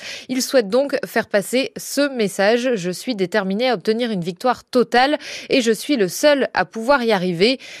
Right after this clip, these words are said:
Mais si opération il y a, avance Haaretz, elle n'aura rien à voir avec la volonté du Premier ministre israélien, mais plutôt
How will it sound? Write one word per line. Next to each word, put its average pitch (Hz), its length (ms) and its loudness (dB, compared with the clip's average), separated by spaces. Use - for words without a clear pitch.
Mais 202 100 4
si 208 200 0
opération 180 500 0
il 170 140 0
y 165 100 4
a, 220 240 0
avance 180 360 0
Haaretz, 170 520 0
elle 202 140 0
n'aura 185 420 2
rien 214 380 -2
à 214 100 4
voir 185 300 0
avec 165 200 -2
la 165 120 -2
volonté 170 500 -4
du 143 120 -12
Premier 196 360 -2
ministre 165 400 -6
israélien, 180 680 0
mais 247 140 4
plutôt 247 420 0